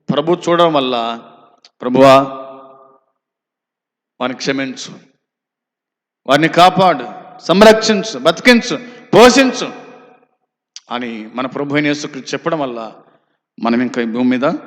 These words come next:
ఉన్నాము అన్నది దేవుని వాక్యం మనకు గుర్తు చేస్తూ ఉంది.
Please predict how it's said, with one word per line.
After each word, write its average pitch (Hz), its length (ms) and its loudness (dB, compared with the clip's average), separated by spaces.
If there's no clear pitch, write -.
ఉన్నాము 135 540 0
అన్నది 113 400 -8
దేవుని 143 340 0
వాక్యం 123 440 -2
మనకు 117 260 -6
గుర్తు 107 320 -14
చేస్తూ 101 260 -12
ఉంది. 95 460 -18